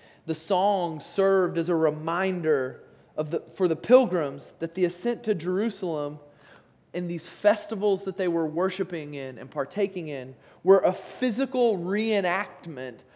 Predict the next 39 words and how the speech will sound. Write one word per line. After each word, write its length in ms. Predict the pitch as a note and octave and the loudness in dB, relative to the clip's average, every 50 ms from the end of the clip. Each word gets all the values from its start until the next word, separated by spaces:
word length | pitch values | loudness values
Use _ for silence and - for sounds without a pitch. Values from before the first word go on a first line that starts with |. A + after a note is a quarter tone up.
| - - - | -8 2 2
of 100 | F#3 F#3 | 2 2
something 440 | - - G#3+ G#3+ - A3 G#3 G3+ | 2 -2 -2 0 0 -2 -2 0
that 100 | F#3+ D#3+ | -2 -2
was 100 | D3+ D#3+ | -2 -4
happening 560 | - - - - D#3+ - - F3 E3 D3+ C#3+ C#3+ | -8 -8 -6 -6 -6 -6 -6 -6 -8 -6 -8 -10
inside 460 | D3 C#3+ - - - C3 C3+ C3+ C3 | -10 -12 -12 -8 -4 -2 -2 -2 -2
of 100 | B2 B2 | -6 -10
them 140 | C3 B2 A#2+ | -14 -16 -16
spiritually. 840 | - - - _ B2+ B2 A#2+ A#2 A2 A2 - - - G1+ G1+ - B2 _ _ _ _ _ _ _ _ _ _ _ _ _ _ _ _ _ _ _ - _ _ _ _ _ | -18 -20 -18 _ -10 -8 -8 -8 -10 -12 -16 -16 -14 -14 -14 -16 -18 _ _ _ _ _ _ _ _ _ _ _ _ _ _ _ _ _ _ _ -20 _ _ _ _ _
The 100 | E3 D#3+ | -4 -4
journey 680 | C#3+ C#3 D3 F3+ F3+ G3 G3+ G3+ G3 F3+ E3+ E3 - - | -2 -4 -4 -2 -2 -2 -2 -2 -2 -4 -4 -6 -8 -4
is 400 | - F3 F3+ F3+ F3+ E3+ D#3 D#3 | 0 2 2 4 2 2 0 -2
of 260 | - - D#3 D#3+ D3+ | -4 -6 -6 -4 -4
a 60 | D#3 | -6
believer 560 | C#3+ D3 D#3 D3+ D3+ E3+ F3 D#3+ D#3+ D#3+ D3 - | -4 -4 -4 -4 -4 -4 -4 -4 -4 -4 -4 -4
always 500 | - - D#3+ D#3 E3 E3 D#3+ D#3 D3 - - - | -2 -2 0 0 2 0 0 -2 -4 -8 -10 -2
up 300 | - D#3 E3 E3 - - - | -2 -2 -2 -2 -6 -10 -12
and 200 | D#3 D#3+ D3+ C#3 | -10 -10 -12 -14
towards 540 | - - E3 D#3 D3+ D3 C#3+ C#3 B2 A#2+ B2+ | -10 -6 -4 -2 -2 -2 -2 -4 -8 -14 -12
God. 420 | - B2+ A2+ G#2+ A2 A2 - - B2 - - _ _ _ _ _ _ _ _ _ _ _ _ _ _ _ _ _ _ _ _ | -12 -10 -10 -10 -12 -12 -14 -16 -20 -20 -20 _ _ _ _ _ _ _ _ _ _ _ _ _ _ _ _ _ _ _ _
That 120 | C3 C3+ | -2 -2
is 160 | C#3 C3 - | -2 -6 -4
what 140 | C#3+ C#3+ A2+ | -4 -4 -4
we're 180 | G#2 C#3+ D3 D3 | -2 -4 -4 -4
doing. 500 | D3 C3 C3 D#3+ E3+ E3 D#3 C#3 C3 B2+ | -6 -8 -6 -4 -4 -4 -4 -6 -8 -8
We 120 | C3 C3+ | -6 -4
are 100 | C3+ B2 | -2 -2
always 320 | D#2+ A2 D3 D3 D3 D3 D3 | 0 0 2 0 0 -2 -4
kind 200 | - D#3 D3 D3+ | -8 -10 -10 -8
of 100 | C#3+ - | -8 -8
on 320 | - C3+ C#3+ D3 D3+ D3+ | -6 -4 -4 -4 -6 -6
the 80 | C#3+ C#3+ | -8 -10
move 460 | C#3+ C#3+ D3 C#3+ D3+ D3 D3 D3 D3 | -8 -6 -4 -2 -2 -2 -2 -6 -8
towards 280 | - - C#3 C3 B2+ - | -10 -8 -8 -8 -8 -6
God, 240 | C3 B2+ B2+ B2 B2 | -6 -6 -6 -6 -8
as 120 | A#2+ A#2+ | -10 -10
God 180 | B2+ B2 B2 B2 | -10 -10 -10 -10
is 80 | A#2 | -8
always 300 | C3 B2+ B2+ B2+ B2+ B2+ | -6 -6 -6 -6 -8 -10